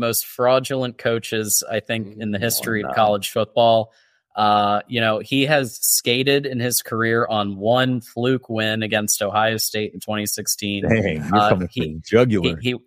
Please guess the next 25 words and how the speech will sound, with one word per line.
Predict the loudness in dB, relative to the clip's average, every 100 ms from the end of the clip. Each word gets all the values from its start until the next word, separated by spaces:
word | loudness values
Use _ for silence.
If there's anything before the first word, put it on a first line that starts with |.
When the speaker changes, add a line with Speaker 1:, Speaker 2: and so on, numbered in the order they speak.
| _ -4
Speaker 1:
he | -2
won | 2 4
against, | 4 2 2 2 -2 0
uh, | 2 4 4 2 2
a, | 2
a, | 2 2 0 0
a | -2
depleted | -4 -8 -4 0 2 0
Utah | 0 -4 0 4 4
team | 2 -2 -4 -2 -4 -6 -8
in | -6 -6
the |
Rose | 0 2 2 0
Bowl. | 2 2 2 0 -4 _ _ 0
Uh, | 2 4 2 0 -8
he, | -8 -4 -4 -4
he, | -8 -6
he | -6 -4
cannot, | -2 0 0 -2 -12 -8
Kirk | 0 0 2
Ferentz | 4 4 2 0 -6 0
has | 2 4 4
actually | 4 2 -4 -4
won, | 0 2 2 -2 -6 _ _ _
uh, | 4 6